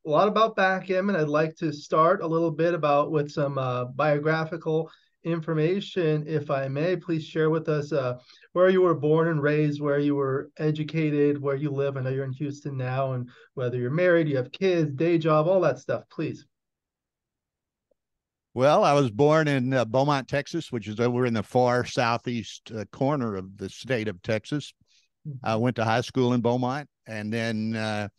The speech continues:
Speaker 2: went to, uh, Rice University in Houston for undergraduate and graduate program. Had a, uh, actual degrees in structural engineering,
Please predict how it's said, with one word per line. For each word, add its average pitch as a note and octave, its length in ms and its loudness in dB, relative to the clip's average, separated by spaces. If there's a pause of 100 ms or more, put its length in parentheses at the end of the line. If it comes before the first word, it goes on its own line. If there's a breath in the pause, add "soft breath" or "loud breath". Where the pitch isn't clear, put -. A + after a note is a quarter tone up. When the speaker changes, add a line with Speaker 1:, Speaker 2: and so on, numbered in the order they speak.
(720)
Speaker 2:
went A#2+ 160 -4 (100)
to, A#2+ 520 0
uh, G#2+ 180 0
Rice A2+ 360 -2
University B2+ 480 0
in A2 80 -6
Houston B2 460 -6
for G#2 360 -6 (720)
undergraduate A2+ 640 -2
and G#2+ 120 -8
graduate A2 440 -4
program. G#2+ 520 -6 (480 soft breath)
Had C#3 180 4
a, B2 380 -2
uh, G#2+ 340 -4 (240)
actual A#2 460 -6 (140)
degrees B2 560 2
in G#2+ 260 -4
structural C3+ 540 -2
engineering, B2 640 -4